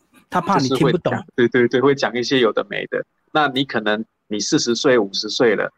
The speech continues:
Speaker 2: 你有些价值观其实跟他们是很冲突的，
Speaker 1: 嗯。
Speaker 2: 那可能就吵架了或什么的。
Speaker 1: 最后，陈毅讲一下你在拍这部片的这个过程，同时还有在拍什么样的作品？
Speaker 2: 我拍这部片，我就是中途会有一些很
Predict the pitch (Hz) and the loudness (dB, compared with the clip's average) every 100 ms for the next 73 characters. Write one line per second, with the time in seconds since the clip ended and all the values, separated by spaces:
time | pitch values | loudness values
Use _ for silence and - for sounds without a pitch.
0 | _ - 139 113 135 135 139 123 101 101 | _ -4 0 2 0 0 0 -2 -6 -2
1 | 113 113 104 98 110 107 110 98 - 196 | -2 -2 -6 -6 -4 -2 -2 -4 -6 -8
2 | - - 196 - _ - - _ 151 135 | -8 -8 -8 -10 _ -16 -16 _ -2 0
3 | 127 123 104 104 120 - 95 110 110 104 | 0 -2 -4 -4 -4 -2 -4 0 0 0
4 | 101 110 - 98 104 - 131 - - 277 | -2 -4 -6 -10 -8 -6 -6 -8 -2 2
5 | 294 - - - 196 240 226 156 160 208 | 2 0 -6 -2 2 2 2 0 2 2
6 | 165 143 139 202 180 - - 185 185 190 | 2 0 0 0 0 -4 -4 0 0 0
7 | 175 170 - 165 139 165 151 - 190 135 | -2 -2 0 0 0 -2 -2 0 0 0
8 | 135 135 - 156 160 156 151 170 139 175 | -4 -6 -2 -2 -2 -2 0 2 2 2
9 | 160 147 - 165 160 156 123 131 151 131 | 0 0 -4 -4 -4 -4 -4 -2 0 -2
10 | 123 127 - - - 131 - 190 190 175 | -4 -6 -8 -16 0 0 2 0 0 -2
11 | 170 - 170 123 98 123 117 123 113 104 | -2 -2 -2 -2 -4 -4 -6 -2 -2 -2
12 | 98 - _ _ _ 139 147 - 98 139 | -4 -8 _ _ _ -2 -2 -4 -4 0
13 | 98 98 101 - 107 101 | 2 0 -2 0 0 -2